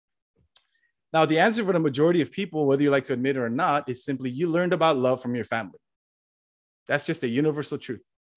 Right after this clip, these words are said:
And more specifically, we learned about love from actively, but more often than not, passively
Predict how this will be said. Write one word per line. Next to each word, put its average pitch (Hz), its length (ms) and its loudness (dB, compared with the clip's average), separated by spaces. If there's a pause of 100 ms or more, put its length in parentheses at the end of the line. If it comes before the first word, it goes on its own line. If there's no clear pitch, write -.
(300)
And 147 80 0
more 160 100 6
specifically, 170 760 0 (360)
we 135 120 2
learned 185 220 6
about 170 240 4
love 151 320 2
from 131 260 -4
actively, 185 680 -2 (420)
but 135 100 0
more 165 200 4
often 170 340 2
than 160 140 -2
not, - 260 -2
passively 131 800 -2